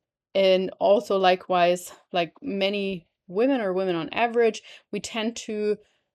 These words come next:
after training, um, our blood tends to actually go more into our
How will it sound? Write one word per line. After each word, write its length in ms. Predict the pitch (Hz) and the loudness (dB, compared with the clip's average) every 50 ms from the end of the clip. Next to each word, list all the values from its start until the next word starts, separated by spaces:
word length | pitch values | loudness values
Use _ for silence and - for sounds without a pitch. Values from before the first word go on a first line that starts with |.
| _ - | _ -2
after 280 | 180 202 226 - - 247 | -2 -2 0 -2 -4 -6
training, 600 | 233 - - 247 240 240 240 240 240 247 240 - - | -6 -6 -6 -4 -4 -2 -2 -2 -2 -4 -6 -8 -6
um, 260 | - 196 185 185 185 | -4 -2 -2 -2 -2
our 180 | - 185 190 185 | -2 0 0 0
blood 280 | 180 190 202 196 190 - | 2 2 0 0 0 -2
tends 240 | - 220 208 196 | -8 -8 -8 -6
to 80 | - 196 | -4 -4
actually 260 | 190 185 - - 202 | -4 -4 -6 -10 -10
go 220 | 175 - 196 196 196 | -6 -2 -2 -2 -2
more 260 | 190 185 180 180 175 | -2 -4 -4 -2 -4
into 420 | 180 190 185 - - 202 196 185 - | -4 -6 -8 -10 -12 -12 -10 -10 -8
our 340 | - 180 170 175 170 170 | -4 -2 -2 -2 -2 -4